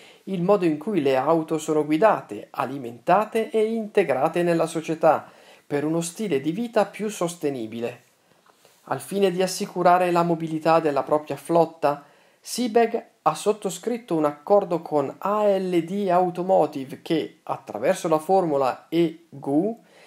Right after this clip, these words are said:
noleggio a lungo termine, offre tutti i servizi e la gestione amministrativa delle auto. Attraverso la partnership strategica con Enel X, la multinazionale leader nel noleggio a lungo termine,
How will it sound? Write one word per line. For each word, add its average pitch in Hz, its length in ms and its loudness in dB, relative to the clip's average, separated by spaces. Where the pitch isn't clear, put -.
noleggio 139 680 -2
a 135 100 0
lungo 147 320 -2
termine, 151 560 0
offre 196 680 0
tutti 254 360 -8
i 208 60 -2
servizi 165 680 -4
e 143 60 2
la 139 140 2
gestione 143 460 -4
amministrativa 180 800 -2
delle 180 260 0
auto. 123 540 -2
Attraverso 160 600 0
la 175 120 2
partnership 202 960 -2
strategica 170 840 -2
con 117 260 -12
Enel 156 420 0
X, - 280 -6
la 127 160 -6
multinazionale 151 920 0
leader 135 560 -2
nel 120 180 -10
noleggio 135 420 -4
a - 20 -4
lungo 139 260 -4
termine, 165 540 -2